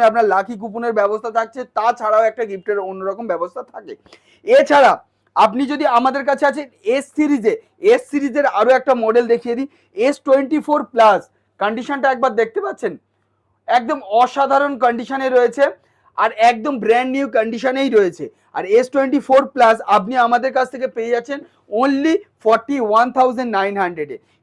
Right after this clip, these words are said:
টু ফিফটি সিক্স জিবি। এছাড়া আপনি এস টোয়েন্টি থ্রি এফ ই আমাদের কাছে পেয়ে যাচ্ছেন, কন্ডিশনটা একবার দেখিয়ে নিন, কি কালার রয়েছে সেটাও দেখতে পাচ্ছেন। আর এই মডেলটা আপনি আমাদের কাছে পেয়ে যাচ্ছেন only টোয়েন্টি টু থাউজেন্ড নাইন হান্ড্রেড। এস টোয়েন্টি ফোর,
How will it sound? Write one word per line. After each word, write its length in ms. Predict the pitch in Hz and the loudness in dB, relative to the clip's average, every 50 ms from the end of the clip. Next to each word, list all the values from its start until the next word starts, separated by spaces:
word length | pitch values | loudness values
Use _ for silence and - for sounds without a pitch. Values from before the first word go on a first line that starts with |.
| _ - | _ -4
টু 60 | 254 277 240 - | -4 -2 0 0
ফিফটি 300 | 285 262 196 - 294 285 - - - | -2 -2 -2 -2 -4 -4 -4 -4 -4
সিক্স 220 | 277 285 214 185 165 165 | -4 -4 -4 -6 -8 -8
জিবি। 200 | 185 156 143 - _ _ _ _ _ - 196 233 | -8 -8 -8 -12 _ _ _ _ _ 0 0 0
এছাড়া 280 | 254 254 277 269 269 254 233 233 | 2 2 4 6 6 6 6 6
আপনি 160 | 208 247 262 254 185 196 | 2 0 -6 -2 2 2
এস 100 | 220 240 - - | 2 2 0 -6
টোয়েন্টি 300 | 254 240 254 254 226 320 339 - | -6 -6 -6 -6 -6 -8 -8 -8
থ্রি 140 | - 254 254 254 254 - 180 196 | -8 -10 -8 -10 -8 -4 0 0
এফ 80 | 208 202 - 262 | 0 0 0 0
ই 20 | 254 240 | 0 0
আমাদের 220 | 233 240 226 240 240 247 | 2 0 -2 -2 -2 -2
কাছে 140 | 240 240 254 - 233 | -2 -4 -4 -6 -4
পেয়ে 200 | 233 226 233 240 | -4 -4 0 0
যাচ্ছেন, 260 | 247 240 240 - 277 294 _ _ _ _ _ _ - | -2 -2 -2 -8 -12 -12 _ _ _ _ _ _ -4
কন্ডিশনটা 520 | 202 202 214 220 220 - 262 254 226 254 240 226 | -4 -2 -2 -6 -8 -8 -8 -2 2 2 2 2
একবার 180 | 208 240 233 196 220 | 2 0 0 0 -2
দেখিয়ে 260 | 226 220 - 240 233 240 | -4 -2 -4 -6 -6 -6
নিন, 120 | 254 262 285 _ - | -8 -10 -12 _ -14
কি 80 | - 233 185 _ - | -14 -14 -12 _ -2
কালার 260 | 190 185 196 214 220 220 226 | -2 2 4 4 4 4 2
রয়েছে 200 | 226 220 220 240 196 | 0 0 0 -8 -10
সেটাও 240 | 214 208 220 226 233 226 226 | -4 0 2 2 4 4 2
দেখতে 200 | 220 220 254 220 220 | 0 0 0 4 4
পাচ্ছেন। 280 | 214 208 - - 226 240 _ _ _ _ _ - 131 | 4 4 2 -4 -10 -10 _ _ _ _ _ -8 -8
আর 60 | 165 185 196 226 | -6 -2 -2 -2
এই 80 | 254 247 240 | -2 0 0
মডেলটা 300 | 240 226 220 226 196 233 202 | 0 0 0 0 0 2 2
আপনি 140 | 202 196 214 226 220 | 0 0 0 -2 -2
আমাদের 180 | 214 214 214 214 220 | -2 -2 -4 -4 -4
কাছে 140 | 214 226 214 185 | -4 -4 -6 -4
পেয়ে 160 | 214 202 208 220 | -4 -2 0 0
যাচ্ছেন 220 | 214 214 247 233 208 175 190 | -2 -2 -6 -14 -10 -8 -8
only 220 | 202 214 220 240 190 214 | -8 -8 -10 -10 -8 -6
টোয়েন্টি 240 | 185 196 196 196 208 - | -8 -8 -8 -14 -18 -20
টু 60 | 208 214 208 226 | -18 -10 -4 -2
থাউজেন্ড 320 | 214 214 214 233 226 208 180 | -2 -2 -4 -8 -10 -8 -8
নাইন 140 | 165 160 165 165 151 | -8 -8 -8 -10 -10
হান্ড্রেড। 220 | 147 151 135 110 _ _ _ _ _ _ _ | -10 -12 -16 -20 _ _ _ _ _ _ _
এস 220 | - 208 240 285 269 - - | -2 -2 -2 -2 -4 -6 -6
টোয়েন্টি 360 | 277 269 269 269 233 214 285 233 - | -4 -4 -4 -4 -4 -6 -6 -6 -4
ফোর, 220 | - 233 247 240 | 0 4 4 4